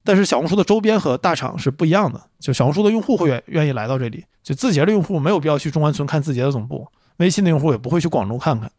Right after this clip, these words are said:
但是小红书的用户即使不去小红书总部参观，也会到新天地商圈来。就实际上我自己去上海的时候也经常去新天地转，所以我就感觉似乎这里面有很多东西是我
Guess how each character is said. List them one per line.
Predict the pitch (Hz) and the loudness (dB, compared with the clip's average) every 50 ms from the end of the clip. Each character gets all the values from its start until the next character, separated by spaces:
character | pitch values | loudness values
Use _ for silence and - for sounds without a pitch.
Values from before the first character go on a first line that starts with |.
| _ _ | _ _
但 | - 185 175 | 0 2 2
是 | 202 | 4
小 | - 135 135 | 4 2 2
红 | 165 185 | 2 2
书 | 180 240 | 0 2
的 | 262 233 | 4 4
用 | 165 151 | 4 2
户 | 156 147 | 0 -4
即 | 127 - 185 | -4 -4 -4
使 | 151 147 | -4 -6
不 | - - 123 156 | -8 -8 -8 -4
去 | 139 233 220 | -2 -2 -2
小 | - 123 | -2 -2
红 | 110 120 | -4 -2
书 | 143 147 | -4 -4
总 | 131 120 104 | -4 -6 -6
部 | 113 139 139 | -4 -6 -6
参 | - 131 123 | -6 -6 -6
观， | 117 117 123 | -4 -4 -4
也 | 107 98 | -6 -4
会 | - 151 143 127 - - _ _ _ _ | -4 -2 -2 -2 -4 -8 _ _ _ _
到 | _ 160 120 - | _ 0 0 0
新 | - - 139 | 0 0 -2
天 | 139 147 | 0 0
地 | 143 | -2
商 | 127 - 139 131 | -2 -4 -4 -2
圈 | 147 143 123 | -2 -2 -2
来。 | 101 98 104 139 - _ _ | -2 -6 -8 -10 -12 _ _
就 | - - 147 | -8 -8 -6
实 | 139 - - | -6 -4 0
际 | 170 | 2
上 | 220 233 | 2 2
我 | 185 | 2
自 | - - 254 | 0 0 -2
己 | 185 123 | -2 -4
去 | 131 - - 180 | -4 -6 -4 -2
上 | - 202 185 | 2 2 2
海 | 156 117 | 2 0
的 | 107 | -2
时 | 120 | -2
候 | 123 135 | -2 -2
也 | 120 104 | -2 -2
经 | - 180 190 | -4 -4 -2
常 | 160 151 127 | -2 -2 -2
去 | 123 127 123 120 - | -2 -2 -4 -6 -6
新 | - - 165 | -8 -6 -4
天 | 135 131 135 | -2 -2 -2
地 | 139 131 | -4 -6
转， | - 185 175 - - _ _ _ | -4 -4 -4 -4 -6 _ _ _
所 | - - 226 | -4 0 2
以 | 277 | 2
我 | 277 214 151 | 4 4 2
就 | 156 226 | 2 2
感 | 208 139 120 | 0 -2 -2
觉 | 117 110 113 131 147 190 - _ | -2 -4 -6 -8 -8 -10 -14 _
似 | - - - - | -8 -2 -2 0
乎 | 190 233 240 | 0 0 0
这 | 226 - 330 | 0 0 2
里 | 214 151 | 2 0
面 | 120 123 139 | 0 0 0
有 | 147 147 | 0 0
很 | - 117 | 0 -2
多 | 107 | -2
东 | 127 147 | -2 -2
西 | 175 | 0
是 | 160 214 | 0 0
我 | 196 147 117 - | -2 -2 -4 -6